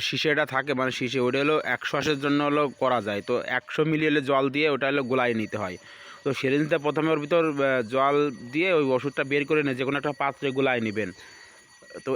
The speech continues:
একটা শিশিতে একশো মিলি, এ, একশো মিলি জল দিয়ে ওটা গোলায় নিতে হয়। তাহলে যদি আপনার দুইশো হাঁস থাকে, তাহলে দুইটা লাগবে, যদি তিনশো হাঁস থাকে, তিনটা লাগবে।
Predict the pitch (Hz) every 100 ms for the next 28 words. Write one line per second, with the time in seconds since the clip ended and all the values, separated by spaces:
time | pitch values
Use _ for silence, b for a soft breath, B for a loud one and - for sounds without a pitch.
0 | - 147 151 - 160 156 151 160 180 156
1 | - 165 160 170 170 151 147 139 131 127
2 | - 156 165 151 156 151 160 165 156 147
3 | 139 131 117 120 127 139 147 147 147 147
4 | 143 - B B 120 147 160 165 156 139
5 | - 135 131 147 160 151 151 156 147 143
6 | 151 143 135 139 131 143 135 147 - 147
7 | - 143 139 135 127